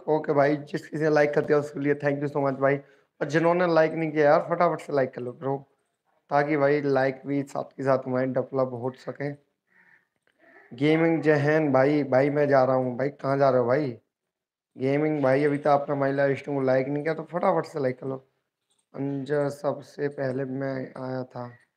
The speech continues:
अरे डार्क गेमिंग भाई पता नहीं चला भाई, क्योंकि सबसे पहले भाई comment तो भाई मेरे पास भाई की आई थी, वो एफ़एफ़ भाई की आई थी, तनुज भाई की सबसे पहले आई थी भाई। जिन लोगों ने अभी तक like नहीं किया भाई, मेरी जा रहा हूँ, बाद में आऊँगा।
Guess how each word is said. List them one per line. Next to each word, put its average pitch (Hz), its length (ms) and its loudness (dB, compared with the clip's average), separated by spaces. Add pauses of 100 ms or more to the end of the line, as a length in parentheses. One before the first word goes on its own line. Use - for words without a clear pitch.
(460)
अरे 165 200 -2
डार्क 143 320 4
गेमिंग 147 280 0
भाई 139 140 0
पता 143 300 -4
नहीं 139 140 -2
चला 135 200 -2
भाई, 135 160 0
क्योंकि 143 320 -6
सबसे 143 280 -6
पहले 135 240 0
भाई 139 160 0
comment 139 400 -4
तो 147 80 -2
भाई 131 120 0
मेरे 135 240 0
पास 147 260 0 (720)
भाई 120 220 -2
की 143 180 -2
आई 131 180 4
थी, 151 200 -2 (500)
वो 135 260 -2 (360)
एफ़एफ़ 139 360 0
भाई 123 200 0
की 143 140 -6
आई 131 160 2
थी, 135 80 -8 (140)
तनुज 131 300 -4
भाई 120 180 -2
की 139 200 -6 (680)
सबसे 147 240 -6
पहले 139 240 2
आई 127 120 2
थी 127 120 -10
भाई। 143 180 0
जिन 180 180 -2
लोगों 185 180 2
ने 185 80 2
अभी 175 80 0
तक 175 180 0
like 151 180 4
नहीं 151 160 -4
किया 143 300 -2
भाई, 139 260 -2
मेरी 139 480 -4
जा 135 220 -4
रहा 127 160 -8
हूँ, 127 380 -8
बाद 123 240 -8
में 127 160 -10
आऊँगा। 120 340 -12